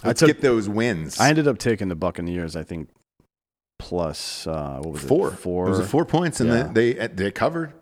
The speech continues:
Speaker 1: Uh,
Speaker 2: Yeah.
Speaker 1: that, there was a last minute touchdown by Brady that, that
Speaker 2: I
Speaker 1: covered.
Speaker 2: thought they might win. That's the kind of game that, uh,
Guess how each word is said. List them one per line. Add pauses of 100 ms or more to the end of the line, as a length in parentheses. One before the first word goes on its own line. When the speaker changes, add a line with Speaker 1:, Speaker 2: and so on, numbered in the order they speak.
Speaker 1:
Uh,
Speaker 2:
Yeah.
Speaker 1:
that,
there
was
a
last
minute
touchdown
by
Brady
that,
that
Speaker 2:
I
Speaker 1:
covered.
Speaker 2:
thought
they
might
win.
That's
the
kind
of
game
that,
uh,